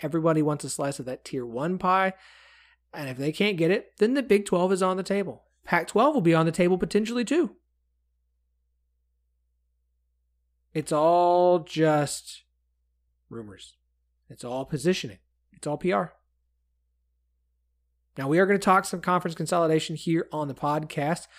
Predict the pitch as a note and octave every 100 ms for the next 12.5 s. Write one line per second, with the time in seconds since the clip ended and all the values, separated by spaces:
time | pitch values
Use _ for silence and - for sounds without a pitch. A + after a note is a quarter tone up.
0 | - - D#3 A#2+ - A3+ G#3 - E3 D3
1 | D#3 - D3 E3+ G#3 D3+ D#3 C#3+ C3 F3
2 | - - E3+ D#3+ D#3+ D3 D3 C#3+ C3+ -
3 | C3+ B2+ C3+ C3 - C#3+ C#3+ - C3+ C#3
4 | - - - _ - - - D#3+ C#3 -
5 | - - - - - _ _ C3 D#3+ B3
6 | G#3 G3 G3 G3 D#3 D3+ G#3 G3+ F#3+ F3+
7 | D#3 C#3 F3+ E3+ - B2+ - - - _
8 | _ _ _ C#3+ C#3 D3 D#3 F3 E3+ D#3
9 | E3 - C#3+ - F3 - D#3 D#3+ C3 -
10 | G2+ - - _ _ _ _ _ _ -
11 | C3+ E3 F#3+ G3+ G3 E3+ E3+ E3 F3+ C#3+
12 | - F3+ F3 D3